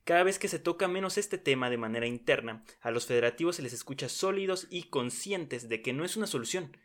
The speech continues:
es una necesidad. Pero ante las organizaciones internacionales lo hacen ver como una solución. Obviamente,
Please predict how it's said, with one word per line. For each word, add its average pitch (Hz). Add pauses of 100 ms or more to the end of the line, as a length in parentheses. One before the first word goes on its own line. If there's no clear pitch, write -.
(140)
es 120
una 185
necesidad. 123 (360)
Pero 151
ante 151
las 151
organizaciones 151
internacionales 175
lo 135
hacen 139
ver 135
como 110
una 117
solución. 127 (540)
Obviamente, 160